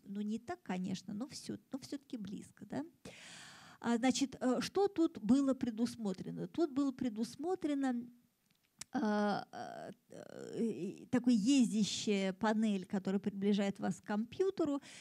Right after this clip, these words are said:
Это удобная кра-, она очень широкая, да, тут можно положить книжки, тут выдвигается что-то еще, где вы тоже можете р-, что-то разложить. Вот понятнее, э, была клавиатура, да, потому что тут, э,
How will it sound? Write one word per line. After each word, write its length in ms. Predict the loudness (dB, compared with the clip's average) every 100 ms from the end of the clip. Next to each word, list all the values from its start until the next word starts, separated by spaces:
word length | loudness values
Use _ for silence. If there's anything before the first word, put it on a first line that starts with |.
| -12
Это 220 | 2 4 6
удобная 460 | 6 6 6 2
кра-, 260 | 2 0 0
она 200 | 2 6
очень 300 | 6 4 2
широкая, 680 | 0 2 4 4 4 2 -2
да, 180 | 0 0
тут 180 | -2 0
можно 240 | 2 2
положить 440 | 0 0 0 -2 -2
книжки, 920 | 2 4 4 0 -4 -2 2 2 0 -2
тут 220 | -4 0
выдвигается 840 | 0 2 2 2 4 2 0 -4
что-то 340 | -4 -2 0 2
еще, 260 | 0 -2
где 200 | -2 0
вы 140 | 0 0
тоже 240 | 0 -2
можете 320 | -2 -4 -4
р-, 100 | -8
что-то 320 | -4 -4 -2
разложить. 540 | -4 -4 -2 0 0 -4 -14 -18 -18 -8
Вот 220 | 4 4 4 -12 -14 -4
понятнее, 1000 | 6 6 8 6 4 2 2 4 4 4 2
э, 220 | 2 4
была 240 | 4 4
клавиатура, 880 | 2 4 6 6 4 4 4 4 2
да, 360 | -4 -4 -2 0
потому 440 | -2 -2 0 0
что 180 | -4 -8
тут, 340 | -6 -4 -4 -8
э, 300 | -8 -6 -4